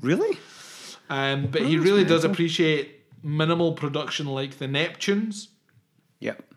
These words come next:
Speaker 2: And just like a lot of people, the music, his approach to music making kinda stems from being lost in all this software that's now available to him.
Speaker 1: Mm.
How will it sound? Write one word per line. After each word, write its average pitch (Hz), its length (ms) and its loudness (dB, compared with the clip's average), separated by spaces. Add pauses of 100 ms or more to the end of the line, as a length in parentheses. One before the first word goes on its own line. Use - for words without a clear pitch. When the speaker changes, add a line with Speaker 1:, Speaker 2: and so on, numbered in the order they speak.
(960)
Speaker 2:
And 143 680 0
just 247 200 0
like 277 140 0
a 233 40 4
lot 202 300 2
of 208 60 -6
people, 208 520 0
the 165 80 -4
music, 185 540 -2
his 165 380 -2
approach 202 300 2
to 208 40 2
music 160 260 -2
making 147 420 -4
kinda 135 200 -8
stems 139 460 -6
from 131 480 -6
being 131 480 -8 (400)
lost 143 560 -4
in 127 160 -8
all 127 140 -6
this 127 160 -8
software 131 600 -6
that's 123 180 -8
now 131 140 -6
available 127 540 -8
to 147 140 -14
him. 139 200 -12
Speaker 1:
Mm. 104 400 -4